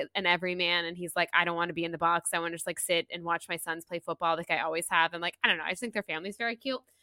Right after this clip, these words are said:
And Jason is just, like, married to, like, this girl who's, like, very, like, Philadelphia and, like, I don't know.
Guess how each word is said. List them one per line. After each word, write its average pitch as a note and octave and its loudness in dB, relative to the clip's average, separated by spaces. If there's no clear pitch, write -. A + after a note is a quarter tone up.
And G#3 2
Jason A3 -2
is G3+ -4
just, G3+ -8
like, F#3 0
married F3 0
to, F#3+ -6
like, E3 -2
this F#3+ -4
girl F3 -2
who's, F3 -6
like, F3+ -2
very, E3 -2
like, D#3+ -4
Philadelphia E3 -4
and, D#3+ -6
like, D#3+ -8
I D#3+ -2
don't E3 -2
know. D#3+ -14